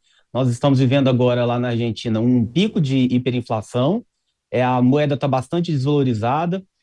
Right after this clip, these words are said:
os recordes de pessoas que estão na linha da pobreza também são bastante consideráveis. Então, nesse ponto, a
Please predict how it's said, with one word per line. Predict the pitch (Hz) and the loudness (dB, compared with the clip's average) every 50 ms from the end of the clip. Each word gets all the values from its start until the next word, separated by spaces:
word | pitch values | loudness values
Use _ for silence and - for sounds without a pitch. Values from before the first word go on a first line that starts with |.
| _ _ _ - | _ _ _ -8
os | 120 - - | -8 -4 0
recordes | 156 175 202 208 - 175 143 117 107 110 110 104 | 0 2 2 2 2 2 2 2 2 0 0 0
de | 113 | 0
pessoas | 117 - 135 127 - - 143 143 135 131 | 0 -2 -2 -2 -2 -2 -2 0 -2 -2
que | - 131 | -4 -10
estão | - - 143 143 | -8 -6 -4 -2
na | 143 139 139 123 107 - _ _ _ _ | 0 0 0 -2 -4 -6 _ _ _ _
linha | - 127 156 180 170 | -2 0 2 2 2
da | 165 143 | 0 0
pobreza | - 151 135 127 139 143 139 127 127 | 0 0 0 0 2 0 0 0 -2
também | 120 156 151 143 139 151 185 185 | -4 -2 -2 -2 0 -2 -2 -4
são | - 156 | -4 -4
bastante | 139 131 123 - _ 151 151 143 | -4 -2 -4 -4 _ -6 -6 -6
consideráveis. | - - 143 123 - 139 127 113 117 127 147 160 170 180 190 - _ _ _ _ _ _ _ _ _ | -4 -8 -8 -4 -2 0 2 2 2 2 2 2 0 -2 -2 -4 _ _ _ _ _ _ _ _ _
Então, | - 139 156 | -2 0 2
nesse | 175 175 170 - 165 | 2 2 0 -2 -4
ponto, | - 170 165 175 196 208 190 - 220 208 - | -2 0 0 0 0 -2 -4 -4 -4 -4 -2
a | - 147 151 147 143 135 127 | -2 -2 -2 0 -2 -2 -4